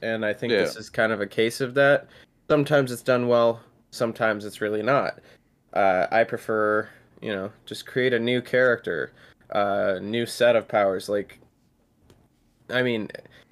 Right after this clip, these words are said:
Speaker 1: everyone knows the Superman set of powers, and I assume most of these characters have, like, that same general set of powers.
Speaker 2: Yeah.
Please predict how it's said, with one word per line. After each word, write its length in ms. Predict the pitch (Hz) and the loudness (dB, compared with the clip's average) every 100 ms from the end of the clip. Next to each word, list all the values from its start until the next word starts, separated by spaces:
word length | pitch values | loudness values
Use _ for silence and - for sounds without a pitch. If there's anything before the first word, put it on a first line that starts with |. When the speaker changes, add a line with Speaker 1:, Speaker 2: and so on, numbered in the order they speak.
| - | 0
Speaker 1:
everyone 300 | 160 147 131 | 2 2 4
knows 300 | 131 135 117 | 4 2 -2
the 80 | 117 | -8
Superman 500 | 131 117 117 110 104 | -6 -6 -4 -4 -2
set 180 | 113 | -4
of 60 | 101 | -2
powers, 580 | 107 104 117 117 - - | 0 2 2 0 -6 -8
and 100 | 110 | -4
I 60 | 110 | -2
assume 340 | 107 123 120 | -2 -4 -2
most 220 | 117 113 110 | -2 -4 -4
of 40 | |
these 140 | 107 - | -8 -4
characters 500 | 123 135 117 101 - | -2 -2 -4 -8 -4
have, 200 | 104 98 | -4 -2
like, 160 | 104 101 | -6 -4
that 180 | 98 | -4
same 340 | - 110 107 104 | -4 -6 -6 -6
general 300 | 104 101 101 | -6 -6 -6
set 180 | - 98 | -6 -4
of 60 | |
powers. 300 | 123 120 101 | 2 2 0
Speaker 2:
Yeah. 320 | - 113 71 | 0 0 0